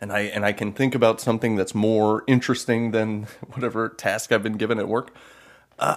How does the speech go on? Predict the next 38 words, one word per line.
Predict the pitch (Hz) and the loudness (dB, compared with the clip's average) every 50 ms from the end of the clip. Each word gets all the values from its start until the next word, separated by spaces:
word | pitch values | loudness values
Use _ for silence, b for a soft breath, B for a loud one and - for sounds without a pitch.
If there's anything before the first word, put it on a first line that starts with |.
| - | 2
I, | - 165 160 147 - | 2 2 2 0 0
I, | - 135 135 135 | 0 0 0 0
my | - 131 123 120 117 113 117 - | 4 4 6 6 4 2 0 -4
mind | 127 123 113 117 131 131 135 135 120 | -2 2 4 4 4 4 4 4 4
wanders | 110 113 127 143 139 139 127 - | 4 6 4 4 4 2 0 2
to | - 139 | 0 0
the | 123 131 127 | 0 0 2
Texans | - 143 139 - - 147 131 127 | 2 2 2 2 -2 -2 -2 -2
and | 139 131 | -2 -2
the | 131 | 0
Rockets. | 135 151 185 196 - - - - - | 0 0 0 -2 -2 -6 -8 -4 -4
That's | 110 107 - | -4 -2 0
what | 139 147 | 2 4
I | 147 135 | 4 4
like | 123 123 147 151 135 - | 4 2 2 2 0 0
to | - 135 | -2 -2
think | 127 - 147 147 147 | 0 2 -2 0 0
about | 139 110 104 95 90 90 | 0 2 4 4 4 4
in | 95 92 | 0 -2
my | 92 92 92 | -4 -4 -4
spare | - - - - 98 95 95 | -6 -4 -2 0 0 0 -2
time. | - - 104 95 92 87 95 98 B B B B B B B B B B B | -2 -2 -2 0 0 -2 -4 -6 B B B B B B B B B B B
Among | - 233 233 220 196 170 147 | 2 4 6 6 6 8 8
other | 127 120 101 104 95 98 | 6 6 4 2 -4 -2
things, | - 127 117 113 131 143 - - - - | 2 2 4 4 4 4 2 0 -2 -4
sure, | - - 131 120 104 98 104 120 131 135 - _ | -2 2 4 4 4 4 4 2 -2 -6 -12 _
you | - 135 147 | -2 0 0
know, | 113 87 87 90 | 2 0 0 -2
life, | 101 101 90 92 98 101 104 104 - - - - - _ _ _ _ _ - _ _ | -2 0 2 4 4 4 2 0 -2 -8 -14 -18 -20 _ _ _ _ _ -20 _ _
the | - 117 92 90 85 82 90 92 95 98 - _ | -6 -6 -4 -4 -8 -10 -12 -14 -16 -20 -14 _
taxes, | - - - 131 110 - - - 135 120 113 104 - - - - | -2 0 2 2 0 -2 2 4 4 4 4 4 0 -2 -4 -6
insurance, | - 120 127 127 123 - 127 117 117 117 117 110 - | 0 4 4 4 4 4 4 4 6 4 4 2 0
family, | - 143 135 127 123 123 123 123 120 117 117 b b b b b b b b b b _ _ | 2 2 4 4 4 4 2 2 0 0 -2 b b b b b b b b b b _ _
relationship, | - 123 131 139 135 139 135 139 - 131 123 123 - 147 127 123 - - - _ _ _ - - 127 | 2 4 6 6 6 4 4 4 4 2 2 4 6 4 4 4 2 -4 -16 _ _ _ -16 -10 -8
all | 143 143 135 - 190 190 175 | -8 -4 2 6 6 6 8
that | 156 123 104 - | 6 4 2 0
stuff. | - - - - - - - - | -2 -2 -2 -2 -4 -4 -8 -12
But, | - 127 156 135 - - - - | 2 4 4 4 4 2 -8 -20